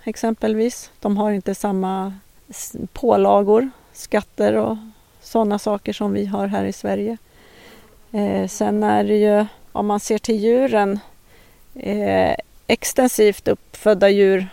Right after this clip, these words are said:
har ju en längre uppfödningsperiod än, än, än, eh, intensivt uppfödda. Och jag kan tänka mig att, eh, det importerade köttet, det är väl ganska snabbväxande, det som kommer hit.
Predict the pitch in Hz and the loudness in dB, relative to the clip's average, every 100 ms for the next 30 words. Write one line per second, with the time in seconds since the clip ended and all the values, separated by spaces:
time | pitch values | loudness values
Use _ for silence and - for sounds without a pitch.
0 | - - - 202 196 190 190 185 175 190 | -16 -20 -2 2 4 4 2 0 0 0
1 | 185 190 190 196 - 185 175 175 - - | 2 2 0 -2 0 2 2 0 -4 -2
2 | 185 226 247 202 185 175 - 185 180 175 | 2 4 2 2 0 -2 -4 -4 -2 -4
3 | 180 - - _ _ - - 180 170 170 | -6 -10 -20 _ _ -10 -6 -4 -2 -2
4 | 165 - - 196 202 - 185 - - - | -2 -4 -4 -2 -2 -2 -4 -2 -4 -6
5 | - - - - - - 175 - - 165 | -10 -10 -8 -4 -2 -2 -6 -8 -12 -12
6 | - 185 180 - 196 190 185 180 185 180 | -8 -6 -6 -4 -6 -4 -4 -4 -4 -2
7 | 175 180 - - - - 180 185 185 185 | -4 -6 -10 -18 -14 -8 -6 -6 -6 -8
8 | 170 _ _ _ _ - 190 180 190 180 | -10 _ _ _ _ -10 -4 -4 -4 -6
9 | 180 202 208 196 185 - 196 - 185 - | -6 -2 0 0 -2 -4 -6 -6 -12 -12
10 | - - 185 175 185 180 185 185 - 185 | -20 -6 -2 -2 -2 -4 -4 -6 -8 -12
11 | - 185 170 170 185 - 196 185 175 175 | -8 -6 -6 -8 -10 -8 -6 -4 -6 -8
12 | 190 180 180 180 - - | -10 -8 -8 -8 -10 -16